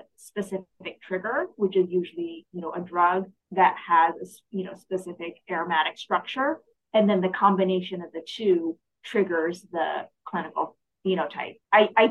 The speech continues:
think that there may be some similarities that we, we will tease out as we go along. I do think that the best way to study these diseases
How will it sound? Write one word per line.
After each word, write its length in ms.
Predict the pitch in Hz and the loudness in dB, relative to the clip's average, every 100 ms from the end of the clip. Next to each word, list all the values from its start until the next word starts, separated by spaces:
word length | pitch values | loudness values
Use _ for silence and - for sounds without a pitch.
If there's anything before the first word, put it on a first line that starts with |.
| - | 2
think 240 | 294 320 | -2 2
that 120 | 330 320 | 2 2
there 120 | 311 | 2
may 200 | 277 285 | 0 -2
be 200 | 285 285 | -2 -2
some 340 | - - 240 | 0 4 4
similarities 960 | 240 247 233 208 190 185 208 269 330 339 | 4 -4 -4 2 2 2 -2 -6 -6 -2
that 160 | 220 196 | -2 -2
we, 220 | 220 220 - | -2 -8 -2
we 180 | 208 | 0
will 180 | 190 190 | 4 2
tease 360 | - 220 208 180 | 0 -4 -2 4
out 300 | 165 220 - | 6 6 2
as 140 | 190 | -4
we 100 | 190 | -4
go 260 | 185 180 170 | -2 -2 -2
along. 500 | 160 151 165 226 294 _ _ _ - | 0 2 2 2 -2 _ _ _ 2
I 120 | 208 | 2
do 280 | 190 233 254 - | 2 -2 -6 -6
think 220 | 254 247 | -6 -4
that 120 | 233 | -4
the 80 | 202 | -4
best 380 | 185 190 196 190 | 0 2 2 -2
way 220 | 202 190 | 2 2
to 100 | 180 | 2
study 500 | - _ 220 262 262 | -4 _ 0 0 -2
these 280 | 190 180 170 | 0 0 0
diseases 720 | - 180 170 160 165 160 160 | 0 0 0 -4 -4 -4 -4